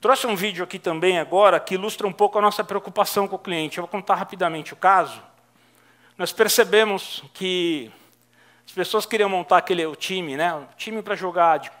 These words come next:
terça, quarta-feira e tal, de futebol. E era um parto pra conseguir montar o uniforme. Você tem que primeiro fazer uma vaquinha, todo mundo tem que pagar, depois você precisa juntar os nomes, os tamanhos.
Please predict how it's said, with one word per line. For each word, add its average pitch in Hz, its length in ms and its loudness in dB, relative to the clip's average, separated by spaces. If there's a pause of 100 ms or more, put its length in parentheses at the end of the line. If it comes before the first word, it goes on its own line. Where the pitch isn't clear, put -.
(100)
terça, 156 420 -4
quarta-feira 143 680 -6
e - 20 -18
tal, - 400 -6 (300)
de - 100 -16
futebol. 156 800 -2 (720)
E 170 140 2
era 226 140 6
um 240 80 -4
parto 214 480 6
pra 214 160 0
conseguir 202 380 -8
montar 202 280 2
o 196 60 6
uniforme. 160 680 -2 (1400)
Você 175 140 -6
tem 208 140 2
que 208 100 -8
primeiro 202 320 4
fazer 214 220 2
uma 202 140 6
vaquinha, 220 680 4 (1120)
todo 196 220 -2
mundo 196 200 -2
tem 190 140 0
que - 60 -14
pagar, 180 460 8
depois 202 300 -2
você 196 220 -6
precisa 196 500 -6
juntar 170 420 0
os 160 140 -4
nomes, 185 480 -2
os 175 120 -12
tamanhos. 202 840 0